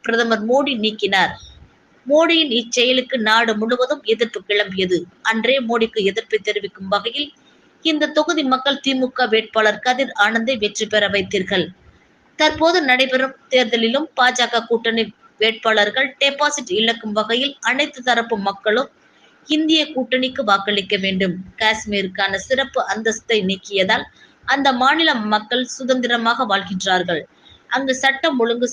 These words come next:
சீரடைந்துள்ளது என மோடி கூறி வருகின்றார். அப்படியானால் தமிழகத்தில் உள்ள முப்பத்தி ஒன்பது மக்களவை தொகுதிகளுக்கும் ஒரே நாளில் தேர்தல் நடத்தும் மோடி, காஷ்மீரில் உள்ள ஐந்து தொகுதிகளுக்கும் ஏன்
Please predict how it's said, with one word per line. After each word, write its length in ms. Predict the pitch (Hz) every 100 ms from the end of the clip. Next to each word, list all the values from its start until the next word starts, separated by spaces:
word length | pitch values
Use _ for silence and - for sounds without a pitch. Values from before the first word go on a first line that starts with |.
| -
சீரடைந்துள்ளது 800 | 240 220 208 196 190 185 185 175
என 220 | 208 202
மோடி 360 | 196 220 226 - -
கூறி 180 | 220 202
வருகின்றார். 580 | 190 190 175 180 170 151 _ _ _ -
அப்படியானால் 760 | 220 214 214 196 208 233 277 269
தமிழகத்தில் 580 | 240 247 294 285 277 233
உள்ள 220 | 220 233
முப்பத்தி 460 | 220 247 - 285 233
ஒன்பது 500 | 196 247 254 262 214
மக்களவை 460 | 208 226 220 208
தொகுதிகளுக்கும் 800 | - 190 190 185 185 185 254 226
ஒரே 300 | 214 247 269
நாளில் 420 | 226 214 226 226
தேர்தல் 340 | - 226 220 208
நடத்தும் 480 | 196 196 190 180 180
மோடி, 280 | 208 262 277 _ - - - _
காஷ்மீரில் 600 | 285 294 302 311 302 277
உள்ள 220 | 220 240
ஐந்து 460 | 226 - 247 254 240
தொகுதிகளுக்கும் 760 | 240 233 262 247 233 233 247 190
ஏன் 220 | 240 254